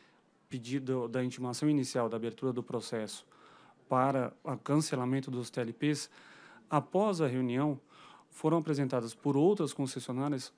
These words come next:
foram apresentados diversos documentos com listas de supostas,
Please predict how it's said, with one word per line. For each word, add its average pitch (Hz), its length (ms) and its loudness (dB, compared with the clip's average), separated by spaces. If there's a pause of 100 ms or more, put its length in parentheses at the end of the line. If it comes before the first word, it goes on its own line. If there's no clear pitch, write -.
(140)
foram 139 220 0
apresentados 131 520 -2 (140)
diversos 151 640 0
documentos 131 460 0
com 165 240 0
listas 151 640 -2 (480)
de 131 180 -4
supostas, 147 760 -4